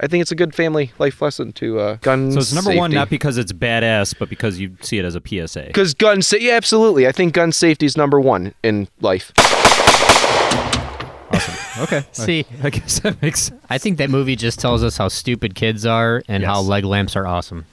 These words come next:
Speaker 2: Yeah. There you go. And how
Speaker 3: That's
Speaker 2: to,
Speaker 3: all.
Speaker 2: and the proper way to say fragile.
Speaker 1: Hey.
Speaker 3: The best part of that movie was Santa pushing that kid, pushing him down the
Speaker 2: <laughs>
Speaker 3: slide with his foot.
Speaker 2: You'll shoot your eye out.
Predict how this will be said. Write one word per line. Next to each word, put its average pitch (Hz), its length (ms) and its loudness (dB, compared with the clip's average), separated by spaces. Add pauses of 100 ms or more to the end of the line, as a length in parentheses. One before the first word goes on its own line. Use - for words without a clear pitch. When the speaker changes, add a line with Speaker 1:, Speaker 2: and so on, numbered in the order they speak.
Speaker 2:
Yeah. 190 240 -2 (420)
There 104 120 -10
you 117 60 -6
go. 120 220 -6 (440)
And 113 240 0
how 151 60 2
Speaker 3:
That's 117 120 0
Speaker 2:
to, 104 40 0
Speaker 3:
all. 95 200 -2
Speaker 2:
and 135 160 -2
the 127 60 -6
proper 127 320 -2
way 120 120 2
to 110 80 -2
say 107 300 -2
fragile. 95 580 -6 (220)
Speaker 1:
Hey. 147 140 2
Speaker 3:
The 123 60 0
best 185 180 -2
part 202 180 0
of 190 60 -2
that 131 100 0
movie 131 320 2
was 110 340 -2 (220)
Santa 143 380 -2
pushing 139 300 -2
that 110 120 -2
kid, 131 300 -4
pushing 135 280 -2
him 110 80 2
down 110 200 0
the 95 60 -2
Speaker 2:
<laughs> - 80 -4
Speaker 3:
slide 95 340 0 (100)
with - 100 -20
his - 120 -14
foot. 98 260 -2 (100)
Speaker 2:
You'll 98 380 -8
shoot 156 380 -6
your 214 240 0
eye 262 420 -4
out. - 340 -18